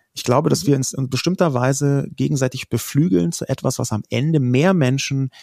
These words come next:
Speaker 1: tiefer interessiert und näher geht als das, was wir jeweils alleine machen würden.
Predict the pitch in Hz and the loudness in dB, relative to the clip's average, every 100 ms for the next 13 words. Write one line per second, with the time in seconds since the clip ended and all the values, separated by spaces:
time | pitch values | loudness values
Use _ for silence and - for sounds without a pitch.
0 | - _ - - 208 - - 123 - 110 | -20 _ -2 0 2 0 -2 -4 -6 -6
1 | - 151 180 226 - - - _ _ - | -4 -2 -2 -4 -8 -16 -20 _ _ -2
2 | 120 120 123 131 156 175 131 123 127 127 | 0 2 4 6 6 4 4 2 2 2
3 | - _ _ _ - - - 110 104 101 | -6 _ _ _ -6 -4 -2 -2 -2 -2
4 | 98 98 101 98 92 85 87 80 - - | -2 2 0 0 -2 0 -2 -4 -6 -8
5 | - - - | -8 -10 -16